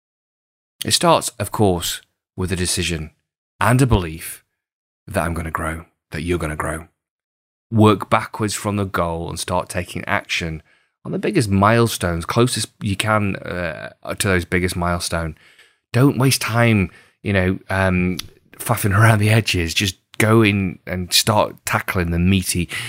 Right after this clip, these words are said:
uh, tasks along that journey. Take consistent action. I certainly see in the U K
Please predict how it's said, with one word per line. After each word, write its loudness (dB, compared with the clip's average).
uh, 2
tasks -8
along -4
that -6
journey. -4
Take -4
consistent -2
action. -6
I 2
certainly 2
see 2
in 0
the -2
U 0
K -4